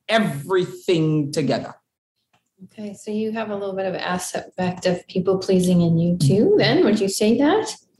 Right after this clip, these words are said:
Speaker 1: Um, somewhat.
Speaker 2: Huh.
Speaker 1: But I think my control freak issue stems from me wanting to maximize my potential and to be as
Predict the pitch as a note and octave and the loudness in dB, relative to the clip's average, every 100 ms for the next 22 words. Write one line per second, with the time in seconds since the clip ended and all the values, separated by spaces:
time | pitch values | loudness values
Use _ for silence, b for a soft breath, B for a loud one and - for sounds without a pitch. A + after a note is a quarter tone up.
0 | - G3+ A#3 B3 A#3+ A3+ A3 G#3 G3+ _ | -2 2 4 4 6 8 8 6 2 _
1 | _ _ _ _ C4 A3+ - - F4 F4 | _ _ _ _ -2 0 2 2 4 4
2 | E4 C4+ F#3+ G3 A#3 A3 C#3 - - - | 6 6 6 6 6 4 2 -2 -4 -4
3 | - - C4+ B3+ - G#3+ G#3 G#3+ C#4 C4 | -10 -4 2 2 4 4 2 4 6 6
4 | F#3+ G#3 A#3 G#3+ - _ - B3 F3+ C#3 | 6 4 4 2 -4 _ -2 2 2 2
5 | F#3+ F3+ F3 F3+ G#3 F#3 - F#3 F#3 F3 | 4 4 2 0 0 2 0 2 0 2
6 | D3 C#3 C#3 - _ - - - G3+ F3 | 2 2 0 -8 _ -10 -8 -2 2 2
7 | F3 E3 - - F3+ D#3 C#3 C3+ C3+ - | 2 -2 -6 0 2 4 4 2 -2 -14
8 | _ _ _ C3 D#3+ F3 E3+ E3 E3 - | _ _ _ 0 2 2 2 0 -2 -6
9 | B2 C3 E3 C#3+ E3 D#3 D#3+ D3+ C3+ - | -6 0 0 0 -2 -4 -2 -2 -2 -4
10 | C#3+ C#3 C#3 C#3 C#3 C3 C3+ C3 C3 D3+ | 0 2 2 0 0 0 -2 -4 -6 -4
11 | B2 A#2 C3 B2 B2 - _ _ B2+ C3 | -4 0 2 2 0 -4 _ _ -2 -2
12 | C3 B2 C#3+ D#3 C3+ - | 0 2 2 2 0 -2